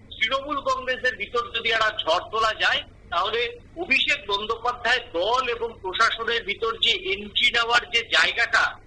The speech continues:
সেইটা খুব ভালো মতো হবে। তাই ধূর্ত তৃণমূল কংগ্রেস এই কাজটা আর্যিকর কাণ্ডের সময় অভিষেক বন্দ্যোপাধ্যায়কে পিছনের দরজা দিয়ে অ্যাডমিনিস্ট্রেশন এবং আগামী দিনের ওই যে "আজ নয় পরশু অভিষেক বন্দ্যোপাধ্যায় আসবেই", একেবারেই ঠিক।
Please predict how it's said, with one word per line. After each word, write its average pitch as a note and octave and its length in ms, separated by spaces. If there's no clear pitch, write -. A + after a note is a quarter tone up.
সেইটা G3 420
খুব - 200
ভালো E3 280
মতো G#3 300
হবে। D#3+ 280
তাই F3 160
ধূর্ত A3 360
তৃণমূল A#3 560
কংগ্রেস A#3 460
এই G3+ 160
কাজটা F#3+ 380
আর্যিকর A#3 640
কাণ্ডের G3 380
সময় G3 300
অভিষেক B3+ 520
বন্দ্যোপাধ্যায়কে G3+ 760
পিছনের G#3+ 600
দরজা - 360
দিয়ে A3+ 320
অ্যাডমিনিস্ট্রেশন C4 960
এবং A#3 240
আগামী A3 420
দিনের G3+ 320
ওই F3+ 100
যে F#3+ 60
"আজ F#3+ 380
নয় C4 160
পরশু G#3+ 360
অভিষেক G3+ 380
বন্দ্যোপাধ্যায় G3+ 580
আসবেই", E3 520
একেবারেই A#3+ 440
ঠিক। - 240